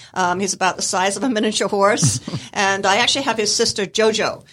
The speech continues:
Speaker 1: so both of them are very similar. They're both about the same type of height, except she has more of the curvy female look, and he has more of the guy dog, long leg, long body look. But, uh, his, uh, yes, they're both in training to become service animals. And, uh, Rufus is just, you know, he's,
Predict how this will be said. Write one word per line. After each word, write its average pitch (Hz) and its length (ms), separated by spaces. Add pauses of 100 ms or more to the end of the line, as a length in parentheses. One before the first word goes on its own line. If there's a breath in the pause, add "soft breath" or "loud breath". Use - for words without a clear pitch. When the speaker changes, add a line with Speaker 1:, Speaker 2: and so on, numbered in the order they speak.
(220 soft breath)
Speaker 1:
so 196 320
both 214 280
of 214 80
them 208 180
are 180 100
very 180 260
similar. 196 540
They're 208 220
both 190 240
about 175 220
the - 60
same 185 280
type 180 220
of - 100
height, 196 260
except - 280
she 202 140
has 185 200
more 190 220
of 170 80
the 160 80
curvy 180 420
female 185 500
look, 196 220
and 190 100
he 190 140
has 175 180
more 185 220
of 170 80
the 170 120
guy 160 340
dog, 156 340
long 165 280
leg, 165 340
long 170 260
body 165 300
look. 185 280 (360 loud breath)
But, 180 400
uh, 180 180
his, 214 400
uh, 190 320
yes, 208 220
they're 196 80
both 220 260
in 240 80
training 220 320
to - 80
become 190 320
service 185 380
animals. 240 540 (340 loud breath)
And, 190 420
uh, 175 240
Rufus 220 320
is 175 100
just, 170 360
you 190 80
know, 160 100
he's, 185 320